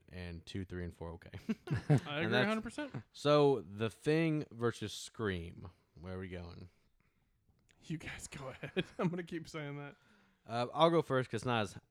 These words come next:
Speaker 1: hard for me. I'm gonna go Scream. I think Scream is the better horror movie for me. I, it's hard because they're both definitely horror, and this is one of those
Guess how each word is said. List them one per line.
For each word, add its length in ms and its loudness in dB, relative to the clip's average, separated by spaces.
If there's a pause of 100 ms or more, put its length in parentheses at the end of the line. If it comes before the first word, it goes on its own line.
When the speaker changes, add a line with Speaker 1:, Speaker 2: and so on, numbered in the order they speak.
Speaker 1:
hard 220 0
for 100 -6
me. 100 0
I'm 80 0
gonna 120 0
go 100 0
Scream. 480 -4
I 60 -10
think 200 -8
Scream 400 -6
is 380 -8 (100)
the 60 -12
better 520 -6 (180)
horror 260 0
movie 240 0
for 140 -10
me. 300 -2
I, 180 -4 (380)
it's 140 -6
hard 220 8
because 160 -4
they're 60 0
both 300 0
definitely 300 -2
horror, 320 -2
and 160 -4
this 180 -6
is 120 -10
one 200 -2
of 60 -2
those 280 -6